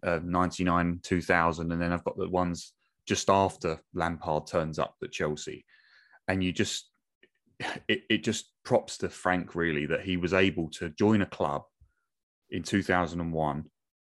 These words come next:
um, for a fairly big fee for an English player at the time, um, and yet he manages to withstand and survive the Abramovich era,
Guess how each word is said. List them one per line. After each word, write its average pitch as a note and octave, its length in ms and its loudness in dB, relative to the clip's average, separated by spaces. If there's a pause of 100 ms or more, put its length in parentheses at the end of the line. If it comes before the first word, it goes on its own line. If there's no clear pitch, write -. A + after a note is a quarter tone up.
(180)
um, E2+ 320 -2
for - 160 4
a A#2+ 40 6
fairly D#3+ 360 6
big F#2+ 180 2
fee E2 220 0
for F2+ 160 0
an F2 80 2
English D#2+ 320 -4
player D2+ 260 2
at - 0 -
the D2 160 -12
time, D2 280 -4 (360)
um, F2+ 460 2
and F#2+ 240 0
yet G2 320 2 (560)
he A#2 100 4
manages A2 600 4
to F2+ 440 2 (540)
withstand F#2 640 2
and F2 100 -2
survive D#2+ 600 2
the E2+ 80 2
Abramovich E2+ 580 -2
era, F#2 300 0